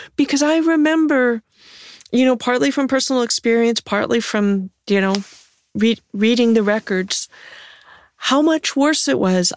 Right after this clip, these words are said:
I, one of the things I feel when people are like, "Oh, feminism hasn't changed anything," or "Feminism failed," all that stuff people were really saying a lot more before this current wave of feminism,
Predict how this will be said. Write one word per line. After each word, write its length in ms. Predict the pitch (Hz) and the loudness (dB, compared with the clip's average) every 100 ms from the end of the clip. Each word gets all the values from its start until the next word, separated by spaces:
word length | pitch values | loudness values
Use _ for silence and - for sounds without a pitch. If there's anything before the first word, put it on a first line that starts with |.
| - | -2
I, 120 | 240 | 0
one 180 | 254 285 | 2 2
of 80 | |
the 80 | 320 | 0
things 260 | 294 294 277 | 0 0 0
I 100 | 262 | -2
feel 280 | - 262 254 | 0 0 2
when 160 | 254 | 0
people 320 | - 233 233 | -2 -2 0
are 120 | 220 214 | 0 0
like, 200 | 214 220 | 0 -2
"Oh, 80 | |
feminism 560 | 208 220 220 226 220 214 | -2 0 0 0 0 0
hasn't 320 | 202 208 208 | -2 0 -2
changed 380 | - 202 202 196 | -2 0 0 0
anything," 480 | 196 190 - 190 185 | 0 0 0 0 0
or 40 | |
"Feminism 540 | 180 190 196 190 185 185 | 0 0 2 2 0 -2
failed," 500 | 185 190 196 190 185 - - - - | 0 0 0 -4 -8 -16 -20 -20 -4
all 160 | 196 208 | 0 2
that 140 | 208 | 0
stuff 220 | - 190 | -2 -4
people 320 | - 190 190 185 | -4 -2 0 0
were 140 | 180 | 0
really 300 | 180 233 214 | 2 2 2
saying 260 | 190 190 185 | 0 0 0
a 60 | |
lot 220 | 180 180 | 0 0
more 180 | 180 180 | 0 -2
before 340 | 180 180 196 196 | -2 -4 0 0
this 200 | 180 - | 0 -2
current 320 | - 180 180 | -2 -4 0
wave 200 | 180 175 | -2 -2
of 100 | 180 | -6
feminism, 600 | 185 180 180 180 180 180 | -2 0 0 0 0 -2